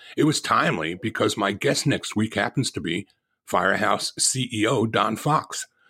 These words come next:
who will be here to talk about the incredible growth and success this amazing brand has had as it begins closing in on twelve hundred locations,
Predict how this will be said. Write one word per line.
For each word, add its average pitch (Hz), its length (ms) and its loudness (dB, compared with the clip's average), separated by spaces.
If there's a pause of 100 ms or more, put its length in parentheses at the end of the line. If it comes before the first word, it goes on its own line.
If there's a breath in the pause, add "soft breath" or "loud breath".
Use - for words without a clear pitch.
(200 soft breath)
who 101 160 0
will 90 80 -2
be 117 220 2
here 113 260 4
to - 120 -12
talk 101 300 0
about 85 320 -2
the 92 80 -6
incredible 123 560 0
growth 104 380 0 (100)
and 101 100 -4
success - 760 -2 (400 soft breath)
this 98 160 0
amazing 101 480 2
brand 92 340 0
has 87 220 -2
had 90 340 0 (420 soft breath)
as 92 120 0
it 80 120 -4
begins 95 380 0
closing 139 560 2
in 90 160 0
on 87 220 -2
twelve 135 540 0
hundred 104 420 -2
locations, 95 720 -2